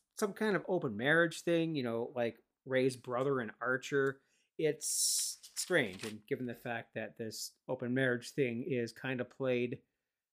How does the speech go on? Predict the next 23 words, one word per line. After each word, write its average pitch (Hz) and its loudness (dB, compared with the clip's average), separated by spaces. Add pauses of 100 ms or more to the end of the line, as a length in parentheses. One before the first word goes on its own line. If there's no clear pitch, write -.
(140)
as 127 -2
a 120 -4
storyline 135 2
with 117 -2 (200)
Billy 131 2
Gunn 127 2
and 101 -6
Tori 156 2
in 104 -2
a 101 -4
year, 110 -2
it's 110 -8
even, 120 0 (1300)
it's - -12
even 330 6
weirder. 123 6 (1000)
Steph 247 2
is 160 2
backstage 165 4
with 131 4 (100)
the 131 -2
SmackDown 131 0
roster, 120 0